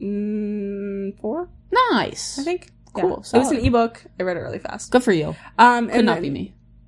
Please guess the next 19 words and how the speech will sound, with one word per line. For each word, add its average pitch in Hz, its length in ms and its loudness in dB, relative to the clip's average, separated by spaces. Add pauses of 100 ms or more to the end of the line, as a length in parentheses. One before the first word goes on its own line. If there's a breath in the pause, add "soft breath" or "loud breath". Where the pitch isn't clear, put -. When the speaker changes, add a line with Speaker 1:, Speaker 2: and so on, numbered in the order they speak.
(360)
Speaker 1:
my 196 260 0
other 208 260 4
one 233 560 2
was, 214 760 2 (560)
that's 254 160 6
also 339 220 4
the 330 100 4
one 269 140 4
that 247 80 4
has, 240 160 0
like, 226 160 0
the 208 80 -2
crazy 202 420 -2
premise. - 600 -10 (440 loud breath)
Um, 190 460 0
<laughs> 427 1400 2
but 208 280 4
yeah, 185 260 2
anyways, 214 400 2